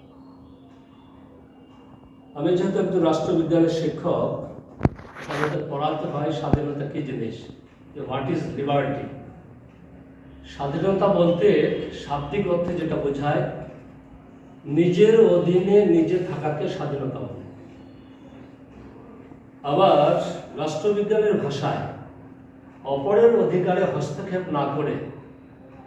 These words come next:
নিজের ইচ্ছামতো চলাফেরাকেই স্বাধীনতা বলা। আমি স্বাধীন, স্বাধীনভাবে চলব, অন্যের অধিকারে আবার হস্তক্ষেপ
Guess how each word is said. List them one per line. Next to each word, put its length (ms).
নিজের 560
ইচ্ছামতো 800
চলাফেরাকেই 880
স্বাধীনতা 460
বলা। 220
আমি 220
স্বাধীন, 500
স্বাধীনভাবে 560
চলব, 440
অন্যের 420
অধিকারে 320
আবার 260
হস্তক্ষেপ 380